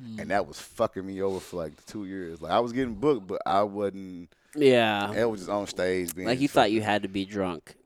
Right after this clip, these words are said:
Speaker 1: to be f-,
Speaker 2: Yeah,
Speaker 1: what,
Speaker 2: yeah,
Speaker 1: just
Speaker 2: it's
Speaker 1: to be
Speaker 2: a crush.
Speaker 1: comfortable or to be
Speaker 2: Yeah,
Speaker 1: funny?
Speaker 2: to be both. 'Cause, like,
Speaker 1: Mm.
Speaker 2: I was so used to being drunk, 'cause I didn't care about what I was saying.
Speaker 1: Mm-hmm.
Speaker 2: I didn't care about what was gonna happen. I ain't get, I ain't have no joke sets, none of that shit. I'm just drunk and just being belligerent.
Speaker 1: Yeah,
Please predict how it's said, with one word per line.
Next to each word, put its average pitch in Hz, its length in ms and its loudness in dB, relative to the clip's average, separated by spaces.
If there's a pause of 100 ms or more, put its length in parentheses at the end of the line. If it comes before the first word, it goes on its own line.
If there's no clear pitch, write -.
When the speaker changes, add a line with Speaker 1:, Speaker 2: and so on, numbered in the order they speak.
(140)
Speaker 1:
to 95 100 -8
be 95 120 -6
f-, - 200 -12
Speaker 2:
Yeah, 104 140 2
Speaker 1:
what, 90 100 4
Speaker 2:
yeah, 76 220 -4
Speaker 1:
just 123 60 -4
Speaker 2:
it's 104 120 0
Speaker 1:
to 113 80 -2
be 113 60 0
Speaker 2:
a 104 40 0
crush. - 120 -4
Speaker 1:
comfortable 165 440 0
or 143 80 4
to 120 80 -4
be 131 100 6
Speaker 2:
Yeah, 220 200 12
Speaker 1:
funny? 190 260 4 (220)
Speaker 2:
to 226 60 -10
be 151 120 -2
both. 185 400 4
'Cause, 135 180 -2
like, 117 220 4
Speaker 1:
Mm. 120 60 4
Speaker 2:
I 143 60 10
was 135 180 0
so 131 220 0
used 131 260 -6
to 113 80 -12
being 113 300 -6
drunk, 131 240 -4
'cause - 40 0
I 120 80 6
didn't 117 160 -8
care 123 120 -2
about 110 120 -4
what 101 120 0
I 92 40 0
was 85 140 -8
saying. 101 300 -8 (200)
Speaker 1:
Mm-hmm. 104 180 -6
Speaker 2:
I 101 80 0
didn't 101 120 -4
care 110 140 0
about 98 180 -2
what 104 80 -2
was 95 100 -6
gonna 90 140 -8
happen. 101 220 -2
I 98 100 -2
ain't 98 100 -6
get, 95 160 -6
I 98 100 -2
ain't 95 100 -6
have 95 180 0
no 90 320 -6
joke 110 220 -6
sets, 101 240 -6
none 110 140 -4
of 101 60 -4
that 92 80 -4
shit. 92 140 -4
I'm 101 80 -6
just 85 180 -14
drunk 117 240 -4
and 90 100 -16
just 82 180 -14
being 87 160 -8
belligerent. 95 440 -6
Speaker 1:
Yeah, 107 420 -2